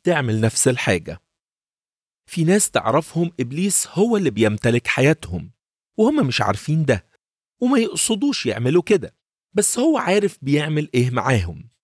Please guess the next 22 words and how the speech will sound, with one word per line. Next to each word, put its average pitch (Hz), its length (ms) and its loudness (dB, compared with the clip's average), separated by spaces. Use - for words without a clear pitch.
فروح 175 480 2
بقوة 185 560 0
يسوع، 135 520 -2
خد 185 240 0
يسوع 180 400 0
في - 180 -10
كل 202 320 0
موقف، 190 540 -2
واطرد 156 460 0
الضلمة، 143 480 0
وتحداه 143 880 0
إنه 139 180 -2
ما 131 120 2
يقدرش 185 540 -2
يحتفظ 131 580 -6
بحياة 135 460 -2
الناس 147 460 0
اللي 139 180 0
هو 190 200 0
مسيطر 120 460 0
عليها 107 300 0
دلوقتي. 139 580 0